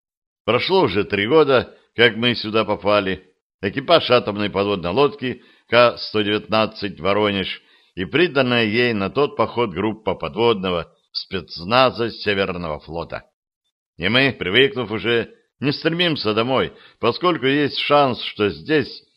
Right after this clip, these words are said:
у С С С Р увидят то, что не удалось там.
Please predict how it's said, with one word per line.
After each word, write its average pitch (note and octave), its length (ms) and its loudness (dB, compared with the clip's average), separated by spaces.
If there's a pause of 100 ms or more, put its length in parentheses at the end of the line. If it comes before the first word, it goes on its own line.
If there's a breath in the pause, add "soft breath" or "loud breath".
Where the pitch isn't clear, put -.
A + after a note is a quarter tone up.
(140)
у A#2+ 240 -4
С G#2+ 180 2
С F2 260 -10
С - 100 -6
Р D3 160 4
увидят A2+ 440 -2
то, C#3+ 380 4 (180)
что - 260 0
не B2+ 100 0
удалось G2 580 -2
там. E2 360 -4